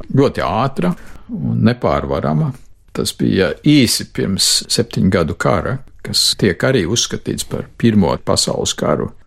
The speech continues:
Šis karš izveidoja pretrunas starp, eh, valdniekiem un armijām, bet tajā pašā laikā, tanī otrajā plānā, eksistēja šī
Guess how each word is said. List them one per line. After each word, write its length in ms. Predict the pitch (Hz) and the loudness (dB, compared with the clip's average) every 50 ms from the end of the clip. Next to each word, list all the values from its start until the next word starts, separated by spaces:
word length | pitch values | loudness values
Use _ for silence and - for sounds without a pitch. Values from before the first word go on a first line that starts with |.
| - | -10
Šis 320 | - - - 104 - - - | -8 -2 0 0 0 0 0
karš 540 | - 156 143 110 95 - - - - - - | 0 0 -2 -2 -2 -6 -6 -8 -8 -10 -12
izveidoja 920 | - - 139 117 117 113 107 98 95 92 98 104 101 90 90 95 95 95 - - - | 0 2 4 4 4 4 4 2 2 0 -2 -2 -2 0 0 0 0 -2 -4 -4 -2
pretrunas 600 | - 135 135 - - - 113 101 85 71 - - | -2 -2 -2 -4 -6 -4 -2 -2 0 -2 -2 -2
starp, 500 | - - - - - - - _ - - | -4 -4 -4 -4 -6 -6 -6 _ -8 -6
eh, 40 | |
valdniekiem 1040 | 50 50 50 - 139 156 135 98 92 85 67 55 - - - 71 - 85 76 - - - - - | -4 -2 0 0 2 2 2 2 2 0 0 0 -2 -6 -6 -4 -2 0 0 0 -4 -6 -10 -8
un 140 | 95 95 | -6 -2
armijām, 560 | 95 147 156 143 107 82 73 73 92 - 117 98 | 0 0 2 4 4 2 2 0 0 2 2 2
bet 260 | 95 98 - - - - - - | 2 0 -2 -6 -12 -18 -6 -2
tajā 200 | - 117 98 - | -2 -2 0 0
pašā 340 | - 123 - - - - - | -2 -4 -2 -4 -4 -2 0
laikā, 640 | 127 123 131 147 135 - - 87 69 - - - - | 0 0 0 0 -2 -2 -2 -2 -2 -2 -4 -4 -4
tanī 220 | - - - - | -2 -2 0 2
otrajā 440 | 110 135 151 - - 160 120 80 - - | 4 4 4 2 2 0 0 0 -2 -4
plānā, 460 | - - - 76 76 71 - 85 - - - - - - | -6 -4 -4 -2 -2 -2 -2 -2 -4 -8 -14 -20 -4 -2
eksistēja 560 | 120 123 - - - - - - 131 107 98 | -2 -2 -2 -4 -4 -4 -2 0 0 0 0
šī 240 | - - - 123 - | 0 -2 -2 -2 -4